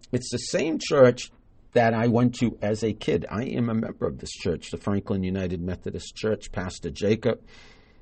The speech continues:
My mom, who's ninety-two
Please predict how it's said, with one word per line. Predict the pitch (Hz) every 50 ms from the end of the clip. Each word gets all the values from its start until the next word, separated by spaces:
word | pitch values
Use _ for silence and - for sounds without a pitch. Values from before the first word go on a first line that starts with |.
| - - - _ - - -
My | - 92 95 101
mom, | 104 98 107 123 156 143 120 110 113 110 110 - - _ _ - - - _ - - - -
who's | - 113 110 98 80
ninety-two | 104 107 107 117 127 120 123 113 117 - - 165 147 113 101 87